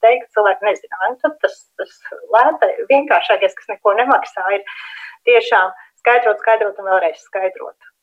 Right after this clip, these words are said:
Jo tā higē-, higiēna, atstā-, teiksim, uzticēšanās un godīga pateikšana, "Esmu bijusi kontaktā vai ne", tas ir numur viens. Nu, mēs to bez līdzekļiem varam izdarīt, to mēs arī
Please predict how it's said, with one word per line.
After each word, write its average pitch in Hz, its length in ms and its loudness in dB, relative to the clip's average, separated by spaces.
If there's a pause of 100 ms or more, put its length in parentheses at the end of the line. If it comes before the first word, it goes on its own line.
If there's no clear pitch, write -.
(260)
Jo 98 220 -8 (340)
tā 196 100 2 (100)
higē-, 208 720 0
higiēna, 208 640 2 (140)
atstā-, 185 480 -2
teiksim, 196 400 -10 (480)
uzticēšanās 208 1000 -2
un 196 120 -16
godīga 202 400 0
pateikšana, 196 640 0
"Esmu 196 220 -14
bijusi 190 260 -12
kontaktā 190 480 -2
vai 190 120 2
ne", 214 180 2
tas 427 120 -10
ir 214 80 -2 (500)
numur 202 300 2
viens. - 340 0
Nu, 214 120 -10
mēs 247 420 0
to 208 320 -2 (180)
bez 226 200 2
līdzekļiem 196 520 -4
varam 185 200 -8
izdarīt, 277 360 -2
to 214 160 0
mēs 190 220 -4
arī 185 180 0